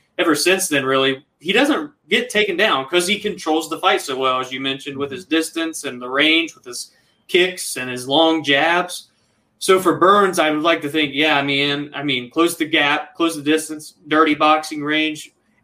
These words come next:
get out of the kicking range of Wonder Boy Thompson. Do you think, Noah, that Burns can get this to the ground, or at least enough to where he could pull out a victory? Or does Wonder Boy's range and takedown defense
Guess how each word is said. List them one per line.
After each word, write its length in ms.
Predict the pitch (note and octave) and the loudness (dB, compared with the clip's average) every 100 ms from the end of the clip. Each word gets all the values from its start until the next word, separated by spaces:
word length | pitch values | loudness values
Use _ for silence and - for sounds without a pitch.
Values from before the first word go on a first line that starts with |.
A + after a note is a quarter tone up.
| C#3 | 0
get 140 | E3 | 2
out 160 | E3+ G3 | 4 2
of 80 | |
the 40 | G3 | -2
kicking 440 | - A#3 G#3+ D#3 | -2 -2 0 -2
range 540 | C#3+ C#3 C3 B2 B2+ - | -2 -4 -4 -10 -14 -14
of 180 | C#3+ C#3 | -12 -6
Wonder 220 | C#3+ C3+ | -6 -4
Boy 160 | C#3 | -4
Thompson. 560 | C3 C#3+ C3+ C#3 C#3 C#3 _ _ _ _ - | -2 -2 -4 -4 -8 -8 _ _ _ _ -10
Do 140 | C#3+ G3+ | 0 2
you 200 | G3+ G#3 | 2 2
think, 280 | A3 A3 E3+ | 2 2 2
Noah, 440 | E3+ E3+ E3+ D#3+ | 2 4 2 2
that 240 | E3 D3+ | 0 2
Burns 320 | D#3+ E3+ E3 - | 2 2 0 -8
can 720 | - E3+ F#3+ F3+ C#3+ C3+ C#3+ _ _ _ C#3+ | -4 2 4 4 2 -2 -10 _ _ _ -2
get 180 | E3 | 0
this 160 | D#3+ D3 | 0 -6
to 140 | - D3 | -4 -4
the 60 | |
ground, 420 | C3+ D3 C#3+ D3 D3 | -2 0 2 2 4
or 180 | D#3+ D#3+ | 4 6
at 60 | |
least 360 | E3+ F3 - - _ _ - | 4 2 -4 -14 _ _ -2
enough 500 | E3+ D#3+ D#3+ E3+ E3+ | 0 2 2 2 0
to 100 | - | -4
where 280 | D#3 D#3 D#3 | 2 2 2
he 140 | D#3 D#3 | 0 -2
could 160 | D#3+ | -6
pull 160 | D3+ D3 | -2 0
out 140 | C#3 | 0
a 60 | A2+ | -2
victory? 640 | C#3 D3+ D3+ B2+ B2 B2 _ _ | -2 -2 -4 -12 -12 -14 _ _
Or 120 | D#3 D#3 | 0 2
does 140 | D3 | 2
Wonder 260 | D#3 F3+ F3+ | 2 2 2
Boy's 360 | E3 E3 C3+ | 2 2 0
range 460 | C#3 D3+ D#3+ E3+ D#3 | 0 2 4 2 -2
and 80 | D3 | -4
takedown 400 | D#3 D#3 D#3+ C#3+ | -2 0 -2 -2
defense 680 | D#3 D#3 E3+ F3 F3 - | -6 -6 -6 -6 -10 -16